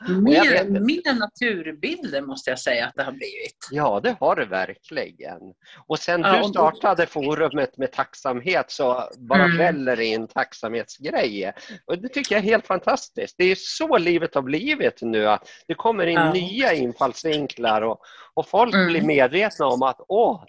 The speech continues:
Speaker 1: det här är jag tacksam för, det här lilla och det här stora och det här gigantiska." Ja,
Speaker 2: Ja, men
Speaker 1: otroligt.
Speaker 2: precis. Och, och liksom många bäckar små. Och precis som vi pratade om tidigare, ett annat poddavsnitt, att alltså,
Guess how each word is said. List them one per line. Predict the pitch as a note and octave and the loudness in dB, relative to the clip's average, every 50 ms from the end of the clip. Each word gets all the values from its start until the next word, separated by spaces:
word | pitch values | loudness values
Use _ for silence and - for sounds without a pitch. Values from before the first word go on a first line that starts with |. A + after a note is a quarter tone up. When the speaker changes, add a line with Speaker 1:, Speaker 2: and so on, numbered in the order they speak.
| - - | -8 -8
Speaker 1:
det | C3+ | -4
här | C3+ F3+ G#3+ G#3+ G3+ F3+ D3+ | 0 2 2 4 4 2 2
är | C#3 F#2+ B2 C3 | 0 0 2 2
jag | B2 A#2 G#2 - | 2 2 0 -2
tacksam | - A#2 - - - - B2 A#2 | -4 -8 -8 -8 -8 -8 -8 -8
för, | - - A2 A2 | -8 -8 -8 -6
det | A2 C3 | -4 -4
här | C#3+ B2+ F3+ A3+ C4+ | -4 -2 0 0 0
lilla | C#4+ - C3+ A#2+ G#2+ G#2 G#2 F#2 E2 - - - _ | -2 -2 -4 -4 -4 -4 -6 -6 -6 -6 -8 -12 _
och | - C#3 | -4 -2
det | B2+ C3+ | -2 0
här | A#2 E3+ A3 A#3 | 0 0 0 -2
stora | - - - D3 B2+ A#2+ B2 A#2+ - F2+ - - | -2 -4 -6 -6 -4 -4 -4 -6 -6 -6 -6 -6
och | B2 C3 | -4 -2
det | C3+ D#3+ - - | -2 -2 -2 0
här | G3+ A3 B3+ - F3+ E3 - | 0 0 0 0 -2 -6 -6
gigantiska." | C#3 B2+ C#3+ C#3+ B2 - - - D4 - - - F#2 - - - - - - - - - _ _ _ _ _ | -6 -6 -6 -4 -2 -2 -2 -4 -6 -12 -12 -14 -16 -16 -18 -20 -20 -18 -16 -16 -16 -16 _ _ _ _ _
Ja, | - E3 A#2 D2+ - G2 G#2 A3+ - _ | -8 -8 -8 -8 -10 -12 -12 -14 -12 _
Speaker 2:
Ja, | - - | 0 4
men | A#3+ C4 C#4 C4+ | 6 6 6 6
Speaker 1:
otroligt. | B3 B3+ | 6 4
Speaker 2:
precis. | A#3+ B3+ A3+ - - B3 G#3 F#3+ - - - | 2 2 2 2 2 2 2 2 2 0 -2
Och, | F#3+ F#3+ F#3+ C#3+ G3+ | -2 -2 0 0 -2
och | G#3+ G3 | 0 0
liksom | F#3 F#3+ F#3+ - - G3+ G3 G3 G3 G3+ _ - - - - - - - _ _ - | 0 0 0 -2 -2 -2 0 -2 -2 -6 _ -16 -20 -20 -20 -20 -20 -20 _ _ 2
många | A3 A3+ G#3 F#3 F#3 F#3+ G#3 G#3+ G#3+ | 4 4 4 4 4 2 2 2 2
bäckar | G3 G#3 G3+ G#3 - _ - F#3+ F#3 | 4 2 2 2 -2 _ -2 -2 -2
små. | F#3 - - - C4 D#4 B3+ G3 F#3+ F#3+ | -2 -4 -6 -4 -2 0 2 2 2 2
Och | F3+ - - F#3 F#3+ F3 - | 0 -2 -4 -6 -6 -6 -6
precis | - G3+ F#3 F#3 - | -6 -4 -4 -4 -4
som | F#3 F3+ | -2 -4
vi | F3 | -4
pratade | F3 - F#3 E3+ D#3 - - D#3+ | -2 0 -2 -2 -2 -2 -6 -8
om | E3 | -4
tidigare, | - F3 E3 D#3 D#3+ F3+ F3+ | -2 -2 -2 0 0 -2 0
ett | F#3 | -2
annat | F3 E3 E3+ G3 G#3 G3+ | -2 -2 0 -2 -2 0
poddavsnitt, | - F#3+ D#3+ D#3 D#3 - D#3 D3+ D#3+ | 0 -2 0 0 -2 -4 -4 -6 -6
att | D#3 - | -6 -4
alltså, | - D#3+ - - D#3 | -6 -8 -6 -8 -8